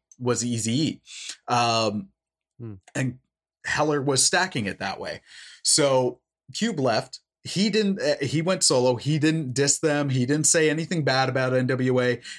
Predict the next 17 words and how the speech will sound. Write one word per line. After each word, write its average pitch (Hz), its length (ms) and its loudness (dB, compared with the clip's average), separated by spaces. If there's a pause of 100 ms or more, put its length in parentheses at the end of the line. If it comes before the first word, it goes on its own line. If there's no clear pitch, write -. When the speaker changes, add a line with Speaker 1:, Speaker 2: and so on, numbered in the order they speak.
Speaker 1:
He 139 80 0
didn't 127 240 2
address 143 380 2
<laughs> - 40 -4
them 180 100 0
in 156 120 0
any 147 240 2
negative 143 380 0
way. 113 320 2 (440)
He 170 120 2
had 139 100 2
dropped 135 340 0
a 139 40 4
solo 135 440 4
album. 104 400 0 (440)
And 120 140 0
then, 185 420 0